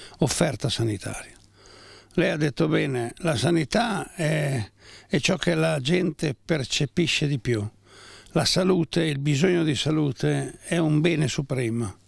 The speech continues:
che va al di sopra delle economie, perché la gente può essere povera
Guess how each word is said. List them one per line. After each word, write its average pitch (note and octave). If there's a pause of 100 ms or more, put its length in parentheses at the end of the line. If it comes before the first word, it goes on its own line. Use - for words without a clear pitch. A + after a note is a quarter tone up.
(500)
che -
va G3
al F#3+
di E3
sopra F#3+
delle D#3
economie, D3
perché -
la D3+
gente D3+
può E3
essere D3
povera F#3